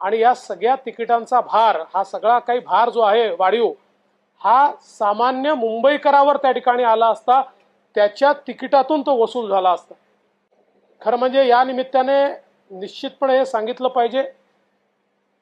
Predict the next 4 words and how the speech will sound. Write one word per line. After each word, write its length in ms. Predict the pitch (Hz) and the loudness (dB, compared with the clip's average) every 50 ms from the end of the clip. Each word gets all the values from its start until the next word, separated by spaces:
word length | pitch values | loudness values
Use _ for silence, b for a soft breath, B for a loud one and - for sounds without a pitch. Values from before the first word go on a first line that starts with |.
| _ _ _ _ _ _ - | _ _ _ _ _ _ -10
की 120 | 233 247 | -8 -8
मेट्रोच्या 920 | 254 226 190 190 196 202 202 - 247 254 254 254 254 - 262 262 269 277 277 269 - _ - | -8 -8 -6 -6 -6 -6 -6 -4 -2 0 0 0 0 0 2 4 4 4 2 0 -4 _ -6
कार 320 | - 214 214 240 262 262 262 | -2 2 2 4 2 2 2
डेपोचा 680 | 208 226 226 - - 233 233 233 - 247 247 254 262 | 0 -2 -2 -2 -2 -4 -4 -4 0 2 2 2 2